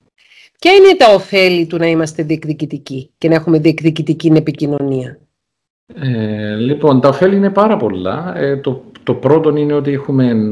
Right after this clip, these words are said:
Speaker 2: μεγαλύτερη αυτογνωσία, γνωρίζουμε πιο καλά τον εαυτό μας, ε, μια πιο θετική αυτο-, σε σύγκριση με κάποιον που είναι παθητικός. Ε,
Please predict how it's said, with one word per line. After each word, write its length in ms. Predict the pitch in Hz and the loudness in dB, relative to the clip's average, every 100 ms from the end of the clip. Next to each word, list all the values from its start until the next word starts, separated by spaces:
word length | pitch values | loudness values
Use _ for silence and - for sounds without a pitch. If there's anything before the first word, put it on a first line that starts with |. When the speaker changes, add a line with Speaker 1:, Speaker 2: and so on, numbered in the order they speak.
| 107 107 | -4 2
Speaker 2:
μεγαλύτερη 640 | 131 131 127 147 156 120 | 4 4 2 2 0 -2
αυτογνωσία, 760 | 101 - 92 92 87 - 95 143 | -6 -8 -8 -8 -10 -12 -6 -6
γνωρίζουμε 580 | 156 123 117 117 123 110 | -2 -2 -2 -2 -2 -2
πιο 180 | 104 107 | -2 -2
καλά 220 | 107 104 | -2 -2
τον 160 | 107 | -4
εαυτό 400 | 98 90 - 151 | -6 -8 0 2
μας, 520 | 175 165 170 160 - 117 | 2 -2 -6 -8 -10 -6
ε, 340 | 101 104 110 | -4 -2 0
μια 280 | 113 135 139 | 2 2 2
πιο 220 | 127 139 | 2 2
θετική 720 | 131 - 101 - 117 110 90 87 - | 0 -6 -8 -6 -2 -2 -4 -10 -14
αυτο-, 400 | - - 92 - _ _ _ _ _ _ | -16 -10 -10 -10 _ _ _ _ _ _
σε 180 | - | -10
σύγκριση 480 | 110 123 117 113 113 | -2 2 2 0 -2
με 120 | 107 | -2
κάποιον 420 | 101 107 - 120 101 | 0 -2 -2 -4 -2
που 80 | |
είναι 160 | 101 104 | -2 -2
παθητικός. 840 | 107 - - 85 104 139 208 214 - - - - | -4 -6 -10 -8 0 2 2 -4 -16 -20 -20 -10
Ε, 440 | 123 123 123 120 | 0 2 4 4